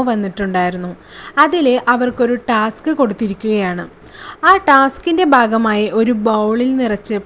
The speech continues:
പേപ്പർ കട്ടിങ്സ് വെച്ചിട്ടുണ്ട്. ആ പേപ്പർ കട്ടിങ്സ് ഊതിയിട്ട് പുറത്തേക്ക്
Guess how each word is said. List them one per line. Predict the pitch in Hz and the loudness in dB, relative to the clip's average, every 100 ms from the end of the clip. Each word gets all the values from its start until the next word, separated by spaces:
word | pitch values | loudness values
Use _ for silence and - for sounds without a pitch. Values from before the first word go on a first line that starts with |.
| - | -4
പേപ്പർ | 269 262 269 311 | 0 0 0 -2
കട്ടിങ്സ് | 330 320 330 320 - 226 | 0 -4 -2 -4 -2 -2
വെച്ചിട്ടുണ്ട്. | 202 208 190 196 175 170 - - - - - - | -4 -6 -8 -8 -6 -10 -14 -20 -20 -18 -14 0
ആ | 311 | 2
പേപ്പർ | 381 311 254 247 302 | 4 2 2 2 -2
കട്ടിങ്സ് | 302 311 302 254 240 - 254 | 0 -2 0 -2 -2 -4 -2
ഊതിയിട്ട് | 254 254 254 294 240 - 208 | 0 0 2 0 0 -4 -6
പുറത്തേക്ക് | 202 254 233 233 - 302 254 226 | -4 -2 0 -2 -2 -2 -2 -4